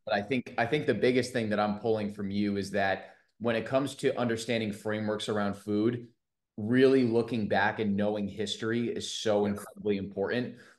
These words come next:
Speaker 1: because I think one of the conclusions that Harry and myself have formed is that, to your point, meat and milk are very similarly bastardized.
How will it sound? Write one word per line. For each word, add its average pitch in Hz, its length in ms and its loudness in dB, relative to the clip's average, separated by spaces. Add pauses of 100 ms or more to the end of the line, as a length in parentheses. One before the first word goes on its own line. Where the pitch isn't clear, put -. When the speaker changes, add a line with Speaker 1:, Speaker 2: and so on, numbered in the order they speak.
Speaker 1:
because 123 280 -2
I 113 80 6
think 117 320 -8
one 123 120 0
of 117 60 0
the 110 80 -2
conclusions 113 600 -2
that 104 100 0
Harry 113 340 2
and 107 80 0
myself 104 440 0
have 92 180 -10
formed 120 320 4
is 101 160 -2
that, 104 440 2 (200)
to 127 120 -2
your 127 120 6
point, - 480 -2
meat 123 260 0
and 113 160 0
milk 110 400 2
are 113 140 0
very 110 300 2
similarly 110 680 0
bastardized. 135 840 0